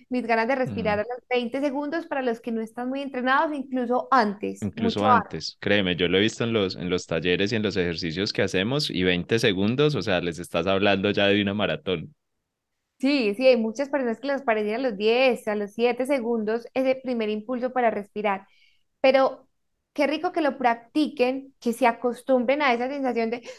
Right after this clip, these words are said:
Speaker 1: "necesito respirar", y vayan tolerando mejores niveles de C O dos, porque cambia completamente el metabolismo.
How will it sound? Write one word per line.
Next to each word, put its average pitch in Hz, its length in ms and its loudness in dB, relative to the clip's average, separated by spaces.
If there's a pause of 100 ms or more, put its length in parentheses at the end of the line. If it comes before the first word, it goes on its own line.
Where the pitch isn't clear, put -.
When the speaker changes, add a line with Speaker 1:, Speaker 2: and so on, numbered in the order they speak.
(300)
Speaker 1:
"necesito 233 440 2
respirar", 294 640 2 (540)
y 294 140 4
vayan 285 480 2 (540)
tolerando 240 580 6
mejores 247 320 -2
niveles 226 320 -2
de 233 100 0
C 233 160 -4
O 202 100 0
dos, 220 380 0 (320)
porque 226 420 -2
cambia 196 840 -2
completamente 220 1040 -6
el 220 80 -4
metabolismo. 214 800 -4